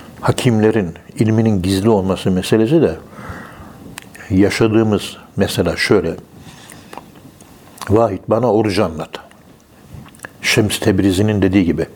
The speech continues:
"Bana namazı anlat." İşte namazın içindeki şartlar altı, dışındaki şartlar altı. İşte hadesten taharet, necasetten taharet, setir, avret, istikbali, kıble, vakit, niyet deyince,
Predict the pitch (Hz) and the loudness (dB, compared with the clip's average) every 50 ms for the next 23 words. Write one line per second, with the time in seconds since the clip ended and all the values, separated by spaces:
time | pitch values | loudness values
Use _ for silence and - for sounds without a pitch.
0 | - - - - - - - - - - - - - 123 139 131 110 107 110 117 | -18 -20 -20 -18 -18 -18 -18 -20 -20 -6 -2 0 0 2 2 0 0 2 0 0
1 | - - 135 110 90 80 67 - - _ - - - - _ - - - _ _ | 2 0 0 0 0 -4 -10 -14 -16 _ -20 -20 -20 -20 _ -20 -20 -20 _ _
2 | _ _ _ - - - - - - - - - - - - - - - - 127 | _ _ _ -20 -20 -20 -20 -18 -18 -16 -16 -16 -16 -16 -16 -16 -16 -4 -2 -2
3 | - - 139 127 117 - - - - - - - 120 120 123 131 120 131 131 127 | 2 4 2 2 2 0 -6 -14 -20 -20 -8 -2 0 2 2 2 2 2 0 -2
4 | 127 - - 127 123 120 107 - - 123 110 - 123 127 120 110 113 120 117 113 | -4 -4 -4 -2 0 0 0 2 0 0 0 2 2 2 2 2 2 0 0 0
5 | - - 131 120 110 107 104 110 - - 123 117 113 117 104 - - 117 110 - | 0 0 0 0 0 0 -2 -4 -4 -4 -2 0 0 0 -2 -2 -4 -4 -4 -2
6 | - 120 113 110 110 107 101 - - 120 123 - - - - - - - - - | 0 2 2 4 2 2 0 0 -2 -2 -2 -4 -10 -14 -14 -14 -14 -14 -14 -14
7 | - - 131 - - - 135 101 - - 120 110 117 104 - - 127 117 101 104 | -6 -4 -4 -4 0 0 0 0 0 0 0 0 0 0 2 0 0 0 0 -4
8 | 104 92 107 110 107 113 - 113 110 110 98 107 110 104 107 - 113 110 - - | -4 0 0 2 2 2 0 0 -2 0 2 2 2 2 2 0 -2 -2 0 0
9 | 117 101 104 - 110 110 107 104 107 104 - - - 110 107 - - 107 104 98 | 0 0 0 0 2 2 2 2 2 0 -2 -2 -2 -2 0 0 2 2 4 4
10 | 101 101 98 98 107 104 - - - 123 - - 120 - - - 117 107 104 101 | 4 2 2 2 0 -2 -2 -4 -4 -4 -2 -2 -2 -4 -2 0 2 2 2 2
11 | 98 - - 110 98 98 101 104 98 98 98 - 117 - - 110 110 110 101 - | 0 -2 -2 -2 -2 2 2 2 2 2 2 0 -4 -2 0 0 2 2 0 2
12 | - 131 147 156 139 117 95 | 2 2 2 4 2 2 2